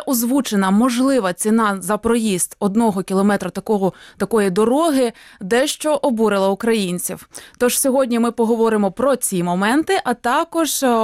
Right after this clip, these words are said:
обговоримо перспективи того, що українські автомобільні шляхи наблизяться за якістю до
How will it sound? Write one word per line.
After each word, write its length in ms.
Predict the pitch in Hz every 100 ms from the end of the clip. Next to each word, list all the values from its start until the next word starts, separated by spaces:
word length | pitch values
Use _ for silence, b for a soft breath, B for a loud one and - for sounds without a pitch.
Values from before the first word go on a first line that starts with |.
| 208 208
обговоримо 760 | 214 208 202 180 208 247 233
перспективи 880 | 190 233 233 - 240 240 - 208 170
того, 420 | 170 190 190 277
що 360 | 339 - 220 202 B B -
українські 800 | 269 311 302 247 190 170 - 190
автомобільні 720 | 185 208 214 196 185 185 196
шляхи 460 | - 247 247 330
наблизяться 720 | 302 226 196 226 269 226 - 180 b _
за 200 | 196 247
якістю 580 | 233 170 - - - 185 B B
до 280 | 214 214 262